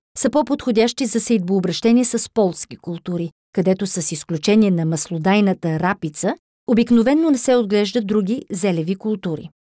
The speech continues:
За разлика от тях, те не се вписват добре в системите за производство на зеленчуци, особено в Северна Европа, където се отглеждат много зеленчуци от семейството Brassicaceae.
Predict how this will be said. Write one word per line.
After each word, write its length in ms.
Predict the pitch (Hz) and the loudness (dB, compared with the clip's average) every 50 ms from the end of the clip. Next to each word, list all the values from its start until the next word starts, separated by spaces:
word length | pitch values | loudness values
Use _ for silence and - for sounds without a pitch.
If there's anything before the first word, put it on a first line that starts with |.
| _ _ _ - 226 | _ _ _ 0 2
За 180 | 185 202 214 | 4 4 4
разлика 420 | 247 285 320 294 294 302 - - 226 | 4 4 2 2 2 2 2 2 2
от 120 | 220 220 | 2 2
тях, 340 | - 202 185 220 294 - - | 2 2 2 2 0 -2 -2
те 120 | - 247 | 2 4
не 100 | 240 233 | 4 4
се 180 | 233 - 262 247 | 4 2 0 0
вписват 460 | - - - 233 220 - 208 220 185 | 0 0 0 0 0 0 0 -2 -2
добре 280 | 214 196 175 202 214 220 | 0 0 2 2 2 2
в 180 | 202 208 190 | 2 0 -4
системите 540 | - - 185 - - 220 214 214 208 - 214 | -4 -4 -2 0 2 4 4 4 2 2 0
за 140 | 180 190 190 | 0 0 0
производство 680 | - 180 185 185 170 175 170 185 185 - - - 196 | 0 2 2 2 2 2 0 -2 -2 -2 -2 0 2
на 140 | 190 190 185 | 4 4 4
зеленчуци, 760 | 170 165 170 160 165 170 165 - - 180 175 - - 220 285 - | 2 2 0 0 0 0 0 0 -2 -2 -2 0 0 0 0 0
особено 540 | - 208 185 - 240 240 240 285 277 262 226 | 0 0 0 2 2 2 4 4 4 2 2
в 160 | 214 208 - | 0 -2 -2
Северна 500 | - - 247 226 202 202 180 165 160 151 | 2 2 4 4 4 4 2 2 0 -2
Европа, 440 | 151 165 156 165 156 - 131 117 - | -2 -2 -4 -4 -4 -6 -8 -8 -6
където 320 | - 196 185 190 180 - 196 | -4 -2 0 0 0 0 -2
се 140 | - - 185 | -2 -2 -4
отглеждат 500 | 160 156 190 185 180 - - 180 - 190 | -2 0 0 0 0 0 -4 -2 2 2
много 240 | 196 247 254 277 | 4 4 4 4
зеленчуци 600 | 269 233 269 247 254 240 240 - 240 240 - - 247 | 2 4 4 4 4 4 4 2 0 0 0 -2 -2
от 100 | 240 - | -2 0
семейството 600 | - 247 226 190 185 185 - 196 190 - 233 214 | 2 4 4 4 4 2 0 -4 -2 -2 -2 0
Brassicaceae. 1000 | 190 196 175 165 165 - 220 214 - - 226 226 - - - 226 185 151 139 | 2 2 2 0 0 -2 -4 -4 -2 0 -2 -2 0 0 2 2 2 0 -2